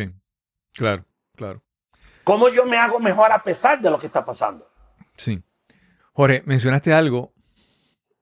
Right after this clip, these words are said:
Speaker 1: Eh, me encanta conversar contigo, me encanta porque <laughs> es como que <laughs> nos vamos a un, <laughs> un, una línea ahí infinita de conversación. Pero mencionaste un momento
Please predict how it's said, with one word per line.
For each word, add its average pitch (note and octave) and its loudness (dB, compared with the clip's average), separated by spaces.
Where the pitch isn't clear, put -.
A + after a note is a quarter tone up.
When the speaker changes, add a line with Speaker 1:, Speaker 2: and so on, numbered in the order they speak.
Speaker 1:
Eh, G#2+ -6
me G#2+ -4
encanta A2 -4
conversar G#2 -6
contigo, F#2 -10
me G2 -10
encanta F#2+ -8
porque E2 -12
<laughs> E2+ -6
es - -8
como A#2+ -4
que G2 -2
<laughs> - -4
nos C3 4
vamos C#3+ 6
a D#3 4
un, C#3+ 0
<laughs> C#3 0
un, C#3+ -8
una - -4
línea C#3 0
ahí C3 0
infinita B2 0
de A#2 2
conversación. A#2+ 0
Pero D3+ 4
mencionaste G3 4
un A#3+ 2
momento A3 2